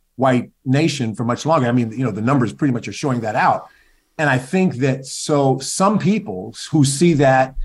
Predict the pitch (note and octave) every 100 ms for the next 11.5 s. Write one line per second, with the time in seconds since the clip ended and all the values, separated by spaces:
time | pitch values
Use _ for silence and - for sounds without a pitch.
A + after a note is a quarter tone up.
0 | - - - - C#3 C#3 B2+ C3+ F3+ D#3
1 | - C#3 C3 G2 C3 A2+ A#2 B2 A2+ B2
2 | C#3+ A2+ F#2 D#3+ G3+ C#3 - _ _ _
3 | _ - B2+ A#2+ A2 A#2 B2 B2 C3+ A#2
4 | E3 D#3 C3+ C#3 C#3+ C3 C3 C3 G#3 G3+
5 | C3 G#2+ G#2 A#2+ A#2 - D#3 E3 C#3+ B2
6 | A#2 A#2 A2 A#2 A2 G2 A2 G#2+ A2+ A2
7 | - A#2 F#2+ E3 E3+ C#3+ B2 A2+ - -
8 | - - A#2 G#2+ G2+ - G#2 - A#2 A2
9 | B2 A#2+ A#2+ A#2 A2 B2+ A2 - A2 -
10 | G#2+ - C#3 C#3+ C#3+ C#3+ B2+ A#2 A2+ -
11 | B2 - A2+ A2+